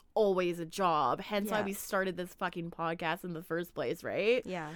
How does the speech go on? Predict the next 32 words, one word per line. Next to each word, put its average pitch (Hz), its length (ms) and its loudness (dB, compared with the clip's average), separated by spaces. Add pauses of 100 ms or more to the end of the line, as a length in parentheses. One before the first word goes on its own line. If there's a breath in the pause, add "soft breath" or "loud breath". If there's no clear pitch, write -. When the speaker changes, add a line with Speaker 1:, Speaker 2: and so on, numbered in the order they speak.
(160 loud breath)
Speaker 1:
Like, 208 180 -2
they're 202 160 6
not 247 240 6
making 180 400 0
podcasts 170 560 -4
about 170 180 -2
this 160 140 -6
shit. 175 400 -2
They're 180 160 0
just 196 260 -4
probably 190 240 0
talking 196 220 0
about, 208 100 2
like, 190 220 2
"Oh, 233 160 4
here's 226 200 4
my 262 120 0
art 247 220 2
show." 208 420 2
Like, 190 240 4 (300 loud breath)
I, 269 280 12
<laughs> - 300 6
like, 381 120 12 (220)
I 247 80 6
fucking 240 400 4
admire 214 300 6
the 208 80 2
shit 240 160 0
out 226 80 4
of - 80 4
them. 180 80 -2
So 196 180 4